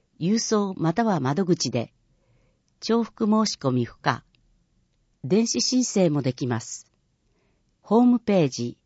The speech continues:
エイチティーティーピーコロンスラッシュスラッシュダブリュダブリュダブリュドットエスエイチアイエヌエスイーアイドットイーエルジーハイフンエフアールオーエヌティー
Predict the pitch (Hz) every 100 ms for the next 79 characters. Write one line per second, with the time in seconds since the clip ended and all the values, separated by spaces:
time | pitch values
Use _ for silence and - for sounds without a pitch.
0 | _ _ _ _ _ - 208 240 - _
1 | 220 220 214 214 196 196 175 123 _ _
2 | 208 196 123 - - 170 220 - 165 -
3 | 143 151 - 123 113 _ _ _ _ 135
4 | 139 170 220 226 208 202 214 202 190 180
5 | 135 117 - 123 _ 143 127 - _ _
6 | _ _ _ 151 - 214 214 220 - 202
7 | 196 196 196 175 127 135 135 - 202 190
8 | 185 165 123 - 127 131 _ 127 123 _
9 | _ _ _ 185 208 220 208 185 156 175
10 | 156 117 _ - 185 180 135 120 110 _
11 | _ _ _ 147 - 220 214 208 202 180
12 | 190 185 190 180 170 170 151 110